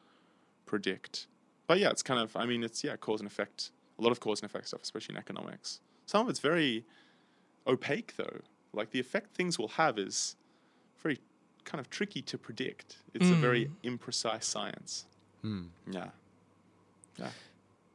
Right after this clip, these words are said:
Speaker 3: I have a, I have, like, this question, which is, oh, well, not really a question,
Speaker 1: Hmm.
Speaker 3: more of, like, an inquiry,
Speaker 1: Hmm.
Speaker 3: which is where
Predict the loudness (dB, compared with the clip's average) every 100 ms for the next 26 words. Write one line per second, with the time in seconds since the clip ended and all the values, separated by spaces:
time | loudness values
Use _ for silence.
0 | _ _ _ _ 6 8 10 10 8 8
1 | 2 -2 2 4 4 4 0 0 -2 -2
2 | -4 2 4 4 0 -4 -6 -12 -20 _
3 | _ _ -2 0 4 2 2 -2 -12 _
4 | 8 10 8 4 _ _ _ _ _ _
5 | 4 6 6 4 4 2 2 -6 -8 -8
6 | -6 2 6 6 6 2 -2 -4 -2 0
7 | 2 2 4 2 0 -4 _ _ -4 -4
8 | -6 -12 -2 0 2 4 8 8 8